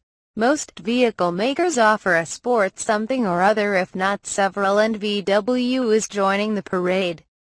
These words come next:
for twenty fourteen with this new Passat, which snuggles into the lineup between the Say and range-topping S E L.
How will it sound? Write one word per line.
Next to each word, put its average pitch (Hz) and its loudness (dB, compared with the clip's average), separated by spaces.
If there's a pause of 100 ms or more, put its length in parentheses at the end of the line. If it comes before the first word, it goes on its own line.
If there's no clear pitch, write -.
(140)
for 247 -2
twenty 226 0
fourteen 226 0
with 196 -6
this 240 -2
new 247 -2
Passat, 196 0 (420)
which 240 -2
snuggles 202 0
into 208 -2
the 180 -6
lineup 170 -2 (100)
between 208 -4
the 208 -2
Say 214 0
and 180 -4
range-topping 226 0
S 220 2
E 208 0
L. 175 0